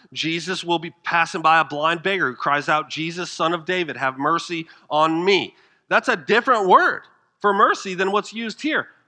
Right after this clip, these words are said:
Why? Here's why. Because the word here translated merciful means something like propitiate me or grant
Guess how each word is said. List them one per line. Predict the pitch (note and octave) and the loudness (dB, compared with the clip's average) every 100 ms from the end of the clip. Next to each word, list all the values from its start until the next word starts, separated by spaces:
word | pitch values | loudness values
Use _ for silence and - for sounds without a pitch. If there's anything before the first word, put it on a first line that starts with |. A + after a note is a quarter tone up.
| _ | _
Why? | - A#3+ E3+ F#2 F#2 | 4 6 6 2 -2
Here's | E3 F#3+ E3 | -4 -4 -2
why. | B2 F#2 - | -4 -4 -8
Because | C#3+ F3 D3+ | -8 -8 -6
the | |
word | D3+ D3+ G#3 A#3 | -6 -4 -4 -4
here | G3+ G#3 D3+ | -6 -4 -4
translated | - E3+ D3+ D#3 C3+ A#2+ | -4 -6 -4 -6 -6 -6
merciful | A#2+ D#3+ - F3 G3+ G3+ _ _ _ _ _ _ _ _ _ _ _ | -6 -6 -8 -10 -10 -10 _ _ _ _ _ _ _ _ _ _ _
means | C#3+ C3 | -12 -8
something | D3+ C#3 | -8 -8
like | B2 A#2 G#2+ _ _ _ _ _ | -8 -8 -10 _ _ _ _ _
propitiate | B2 A2+ C3 A2 - G2 F2+ D2+ | -12 -10 -12 -10 -10 -12 -16 -16
me | E2+ E2+ _ _ _ _ _ _ _ _ _ - | -20 -20 _ _ _ _ _ _ _ _ _ -10
or | G#2 | -8
grant | F#2+ - A2 B2+ C3+ C3+ - | -10 -10 -8 -8 -8 -12 -16